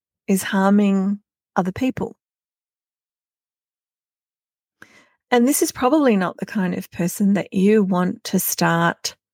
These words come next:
a, you know, future, that you want to start a, an ongoing relationship with. It is a trap itself.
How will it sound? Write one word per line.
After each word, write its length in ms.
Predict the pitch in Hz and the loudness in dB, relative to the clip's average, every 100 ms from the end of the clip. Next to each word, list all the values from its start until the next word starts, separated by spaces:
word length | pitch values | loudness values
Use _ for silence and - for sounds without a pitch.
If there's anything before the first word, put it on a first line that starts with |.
| _ _ _ _ _ _ _ _ _ _ _ _ _ _ _ _ 196 | _ _ _ _ _ _ _ _ _ _ _ _ _ _ _ _ 0
a, 560 | 170 175 170 170 175 - _ _ _ _ _ _ _ | 2 2 0 0 -4 -8 _ _ _ _ _ _ _
you 120 | 180 | -6
know, 80 | 208 | -6
future, 540 | - 202 202 202 - - - | 0 0 2 0 0 -6 -2
that 260 | 185 190 | 0 2
you 100 | 180 | 2
want 120 | 208 180 | 2 2
to 40 | |
start 220 | - 175 | 0 0
a, 200 | 180 175 | 0 0
an 100 | 180 | 0
ongoing 300 | 180 185 185 | 0 2 2
relationship 680 | 180 185 262 320 233 208 - - | 2 4 2 2 0 -2 -8 -12
with. 260 | 208 - _ _ _ _ _ _ _ _ _ - - _ _ _ _ _ - | -16 -18 _ _ _ _ _ _ _ _ _ -16 -16 _ _ _ _ _ -4
It 240 | 254 - | -4 -2
is 180 | 233 220 | 0 2
a 60 | 220 | 0
trap 340 | - 247 254 | 0 -2 0
itself. 720 | - - 233 214 160 - - | -4 -2 2 2 0 -6 -18